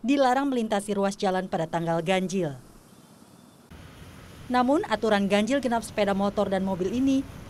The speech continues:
tidak berlaku untuk transportasi daring.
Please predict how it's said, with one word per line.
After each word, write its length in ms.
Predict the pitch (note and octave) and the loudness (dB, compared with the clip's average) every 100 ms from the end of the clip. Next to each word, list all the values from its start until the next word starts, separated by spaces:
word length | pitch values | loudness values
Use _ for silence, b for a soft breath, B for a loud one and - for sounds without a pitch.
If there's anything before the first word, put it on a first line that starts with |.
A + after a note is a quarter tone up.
| - | -4
tidak 240 | D#4+ D4+ A3+ | 2 2 2
berlaku 400 | B3+ C#4 D#4 G3+ | 2 2 0 -2
untuk 240 | G3 F#3+ - | -2 -4 -2
transportasi 720 | B3+ C4+ - C4 B3+ A3 G#3+ | 0 0 -2 -2 0 -2 -2
daring. 400 | G3+ F3 F3+ D#3 | -2 0 0 -2